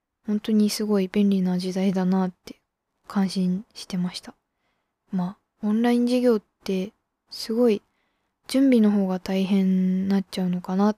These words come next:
て、その先生側からしたら。まあ、ダラダラ話したら聞かれないかもしれないとか、いろんなこと考えて、多分すごくすごく削って、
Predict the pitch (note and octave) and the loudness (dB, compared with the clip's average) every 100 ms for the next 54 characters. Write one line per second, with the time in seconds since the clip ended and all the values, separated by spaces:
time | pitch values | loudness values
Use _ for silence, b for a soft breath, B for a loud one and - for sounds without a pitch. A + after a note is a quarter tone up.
0 | _ - - _ _ _ - F#3+ F3+ F3+ | _ -18 -18 _ _ _ -8 -4 -4 -6
1 | - - G3 F#3 F#3+ F#3 F#3+ F#3+ - F#3 | -10 -4 -2 -2 -4 -4 -4 -4 -6 -6
2 | F#3 G3 _ _ _ _ - - F#3 - | -6 -10 _ _ _ _ -12 -8 -10 -10
3 | _ _ _ _ _ _ _ _ - - | _ _ _ _ _ _ _ _ -12 -4
4 | G#3 A#3 G#3+ F#3+ F#3 F#3+ F#3+ G3 - - | 0 2 2 0 -2 -2 0 0 -4 -8
5 | - F3+ F3 - _ _ _ _ - - | -6 -4 -6 -10 _ _ _ _ -12 -4
6 | F#3+ G3 G#3+ G#3 - F#3 F#3 - F#3+ F#3 | 0 4 4 0 -2 -4 -4 -6 -4 -2
7 | F#3+ F#3+ G3 _ _ _ _ _ - - | 0 -2 -4 _ _ _ _ _ -16 -8
8 | - G#2 - G#3 G#3+ A3+ A3+ A3+ A#3 A3 | -8 -8 -6 -2 0 2 0 -2 -6 -6
9 | - G3 G3 G3 F#3 - F#3+ G#3 _ _ | -4 -2 0 -2 -4 -8 -8 -8 _ _
10 | _ _ _ _ - F#3 F#3 F#3+ _ - | _ _ _ _ -4 -2 -2 -4 _ -12
11 | - G3 G3 - - G3+ G3 - G#3 _ | -4 -2 -2 -6 -6 -4 -4 -6 -10 _
12 | _ - F#3 G3 _ - G3+ | _ -8 -6 -6 _ -10 -10